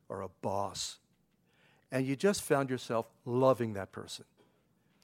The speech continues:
And when they gave you an order or a command or something to do, what did you do? It's like, "Oh, I want to do it. I want to do it. I want to do it the very best I can do." Maybe you're, maybe a parent or somebody in your life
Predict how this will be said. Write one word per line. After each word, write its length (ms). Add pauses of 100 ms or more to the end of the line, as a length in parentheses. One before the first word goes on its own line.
(120)
And 140
when 100
they 140
gave 320
you 180
an 80
order 360
or 100
a 40
command 520
or 60
something 300
to 60
do, 240 (140)
what 200
did 180
you 100
do? 260
It's 120
like, 200
"Oh, 120
I 80
want 180
to 80
do 260
it. 80 (520)
I 100
want 180
to 60
do 240
it. 40
I 80
want 160
to 60
do 140
it 80
the 80
very 220
best 280
I 80
can 180
do." 320 (240)
Maybe 240
you're, 120
maybe 260
a 60
parent 580 (1400)
or 80
somebody 420
in 80
your 100
life 460